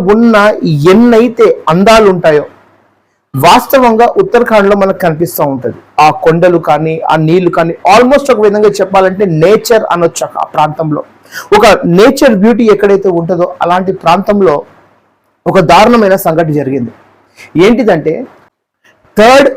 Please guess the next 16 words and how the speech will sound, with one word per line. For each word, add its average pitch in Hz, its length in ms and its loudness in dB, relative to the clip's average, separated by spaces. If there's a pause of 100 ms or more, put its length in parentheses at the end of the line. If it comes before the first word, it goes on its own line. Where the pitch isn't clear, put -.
(140)
ఫిబ్రవరి 208 500 4 (100)
నాడున 165 280 0 (880)
ఒక 208 80 0 (140)
చర్చ్ 240 300 0
పైన 214 160 2 (140)
అటాక్ 165 320 -2
జరిగింది. 139 380 -2 (680)
ఆ 202 160 2
చర్చ్ 240 280 0
పైన 277 260 4
అటాక్ 208 300 2
ఎలా 214 120 4 (100)
జరిగింది 196 400 0
అని 165 120 0
అంటే, 160 260 0 (1700)
ఆ - 20 4